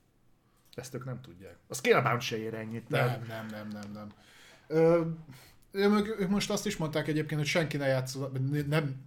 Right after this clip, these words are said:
Speaker 2: sarkítok, de azt sokszor csinálom egyébként. Legtöbbször meg is kapom értem magam, mint utána, de mindegy. Belefér a műsorba. Tehát, hogy addig ne játszatok a Bayonetta hárommal, amíg az első két részt nem játszottátok ki.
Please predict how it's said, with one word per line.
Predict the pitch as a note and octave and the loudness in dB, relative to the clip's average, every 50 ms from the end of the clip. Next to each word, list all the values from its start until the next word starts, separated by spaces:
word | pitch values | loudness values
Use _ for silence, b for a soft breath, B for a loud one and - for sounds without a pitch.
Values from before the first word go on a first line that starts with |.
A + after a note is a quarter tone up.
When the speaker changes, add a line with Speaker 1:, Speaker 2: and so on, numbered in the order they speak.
| D#3+ | -8
Speaker 2:
sarkítok, | D#3 - - E3+ F3 E3 E3+ D#3 C#3+ - A#2+ A#2 | -4 2 4 4 4 6 4 -2 -2 -2 -6 -4
de | B2+ D#3+ | 0 0
azt | G3 G3+ G3 | 2 2 2
sokszor | - D#3 C3+ - - B2 A#2 | 0 -2 -4 -2 -4 -8 -8
csinálom | A2+ - - A#2 A2+ A2 A2 A2 G#2+ | -8 -8 -8 -8 -8 -8 -8 -8 -10
egyébként. | G#2+ G#2+ A2+ - - C3 C3 | -10 -12 -12 -10 -10 -4 -2
Legtöbbször | F#3+ G3+ E3+ G3 G3+ G3+ - C#3+ - C#3+ C3 | -2 2 4 4 2 4 2 -4 -2 -2 0
meg | E3 E3+ | 2 2
is | C#3 C3 | 2 2
kapom | - E3+ D#3+ E3 D3+ A#2 | 2 2 2 2 0 -2
értem | B2 B2 B2+ - B2+ | -2 -4 -2 -2 0
magam, | B2+ D3 C#3 B2+ D3+ C#3 | 2 2 4 4 4 4
mint | C#3 C#3 C#3+ D#3+ | 4 2 2 0
utána, | D#3 - C4+ C#4 C4 | 6 6 6 6 6
de | F3+ - | 0 -2
mindegy. | B2 B2 B2 A#2 A2 G#2 F#2+ F#2 - - B B B B B B B | -4 -6 -6 -8 -8 -10 -12 -12 -14 -16 B B B B B B B
Belefér | B D3 D3 C3 B2+ B2+ - A#2+ | B -2 -2 -2 -2 -4 -6 -8
a | A2 G#2 | -8 -8
műsorba. | G#2+ A2 - - A#2 A2+ A#2 B2+ B2 | -8 -10 -10 -10 -8 -8 -8 -8 -4
Tehát, | - C#3 C3+ C3 | -4 -4 -4 -2
hogy | C3 C#3 C#3 C3+ C3 B B B B B B B B B B B B | -2 -2 -2 -2 -4 B B B B B B B B B B B B
addig | - G3 G3+ G#3+ | 0 4 4 6
ne | E3 E3 | 6 6
játszatok | D#3 D3 C#3+ C3 - D3 C#3+ D3 C#3+ C3+ - | 6 6 4 4 0 -2 0 0 -2 0 0
a | C#3+ C#3 C#3 C3+ C3+ C3+ C3+ C3+ C3+ C3 C3 B2+ C3 | 2 4 4 6 6 6 6 6 6 4 4 2 4
Bayonetta | C3 D#3+ D3+ C#3 C3+ C3 B2+ C3 - A#2+ | 6 6 6 6 4 0 -2 -2 0 2
hárommal, | C3+ D3 D3 C#3+ D3 D3 C#3+ C#3+ D3 D3 C#3+ C#3+ | 4 6 6 4 4 2 0 0 0 2 2 2
amíg | C#3 C#3 C#3 C#3 C3 | 2 0 0 0 2
az | C3+ C3+ C3+ C3+ C3 | 2 4 4 4 2
első | C#3 C3+ C3 B2+ - C3+ B2+ B2+ | 2 0 0 -2 -2 -4 -4 -4
két | - B2+ B2+ B2 B2 | -4 -6 -6 -6 -6
részt | B2 A#2 - - | -8 -8 -8 -8
nem | B2+ A#2+ A#2 | -6 -6 -6
játszottátok | A2+ A2 G#2+ G2 - A#2 G#2+ - _ A#2 G2+ G2+ - G#2+ G#2 - | -6 -8 -8 -10 -12 -14 -16 -12 _ -12 -12 -12 -14 -18 -18 -18
ki. | - - G#2+ G#2 | -20 -20 -20 -20